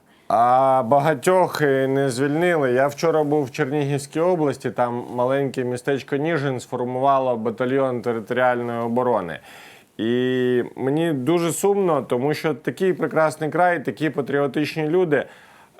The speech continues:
Керівник міліції області, це людина, яка під час Майдану очолювала міліцію Харківської області,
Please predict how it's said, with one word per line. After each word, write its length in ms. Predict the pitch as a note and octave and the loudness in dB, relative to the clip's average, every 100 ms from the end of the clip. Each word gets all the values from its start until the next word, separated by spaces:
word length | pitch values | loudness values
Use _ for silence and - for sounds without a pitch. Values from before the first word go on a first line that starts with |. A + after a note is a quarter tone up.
| - - | -18 -14
Керівник 480 | C3 E3+ F3 G3 G3 | -2 2 4 2 2
міліції 520 | F3 F#3 F3+ C#3 D#3 | 2 2 2 0 0
області, 560 | D3 D3 C#3 C3 B2+ C3+ | 2 2 2 0 0 -4
це 180 | G#2+ D#3 | 0 2
людина, 380 | D3+ D3+ E3 D3 | 2 0 2 2
яка 240 | B2 C#3+ | 2 0
під 220 | B2 C3+ | 0 -2
час 220 | - D3 | 0 0
Майдану 540 | C#3+ C#3+ C3 C#3+ C3 B2 | 0 0 2 2 2 2
очолювала 680 | B2 A#2 C#3 C3 B2+ A#2+ A#2+ | 2 2 0 2 2 2 2
міліцію 640 | B2 C3 B2+ - B2+ B2 | 0 0 -2 -2 -2 0
Харківської 600 | F#3+ G3+ F#3+ E3 - E3 | 0 0 -2 -6 -4 -2
області, 720 | D#3 C#3 C3 B2 - A#2+ A2 | 0 0 -2 -4 -8 -6 -6